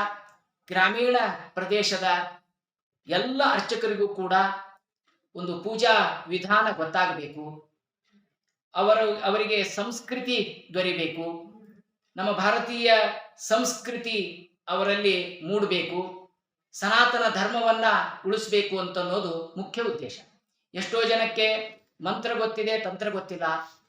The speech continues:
ತಂತ್ರ ಗೊತ್ತಿದೆ, ಮಂತ್ರ ಗೊತ್ತಿಲ್ಲ. ಹೀಗಾಗಿ ಇವೆರಡರನ್ನು, ಇವೆರಡನ್ನೂ ಕೂಡ, ಆ, ಅರ್ಚಕರಿಗೆ ನೀಡಬೇಕು ಎನ್ನುವ ಉದ್ದೇಶದಿಂದ ಶ್ರೀಮಠ ಶ್ರೀ ಕಾಲಭೈರವೇಶ್ವರ ಸಂಸ್ಕೃತ ವೇದ ಆಗಮ ಮಹಾವಿದ್ಯಾಲಯದ ವತಿಯಿಂದ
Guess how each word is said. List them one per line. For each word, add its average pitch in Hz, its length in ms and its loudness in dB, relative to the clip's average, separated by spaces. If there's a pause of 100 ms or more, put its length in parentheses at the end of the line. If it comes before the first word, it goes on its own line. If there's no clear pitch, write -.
ತಂತ್ರ 226 300 -2
ಗೊತ್ತಿದೆ, 220 400 -2
ಮಂತ್ರ 190 340 -4
ಗೊತ್ತಿಲ್ಲ. 190 360 -4 (540)
ಹೀಗಾಗಿ 254 560 2 (460)
ಇವೆರಡರನ್ನು, 262 800 2
ಇವೆರಡನ್ನೂ 269 560 4
ಕೂಡ, 254 260 2 (680)
ಆ, 214 260 4
ಅರ್ಚಕರಿಗೆ 240 520 2
ನೀಡಬೇಕು 247 520 2
ಎನ್ನುವ 220 200 2
ಉದ್ದೇಶದಿಂದ 214 640 0 (580)
ಶ್ರೀಮಠ 220 520 -4 (840)
ಶ್ರೀ 214 280 -6
ಕಾಲಭೈರವೇಶ್ವರ 226 840 2
ಸಂಸ್ಕೃತ 208 440 -4
ವೇದ 196 260 0
ಆಗಮ 190 380 2
ಮಹಾವಿದ್ಯಾಲಯದ 180 880 0
ವತಿಯಿಂದ 180 340 -4